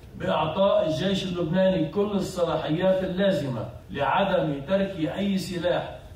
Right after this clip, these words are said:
أو تنظيمات أمنية خارج الدولة. رئيس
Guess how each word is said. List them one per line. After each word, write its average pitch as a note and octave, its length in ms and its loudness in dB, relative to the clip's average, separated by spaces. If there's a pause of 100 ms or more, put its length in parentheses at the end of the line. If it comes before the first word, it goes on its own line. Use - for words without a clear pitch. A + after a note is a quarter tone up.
(120)
أو G3+ 200 2
تنظيمات F3+ 600 -2
أمنية F#3+ 520 2
خارج F3+ 240 0
الدولة. C3+ 460 -2 (580)
رئيس G3 400 0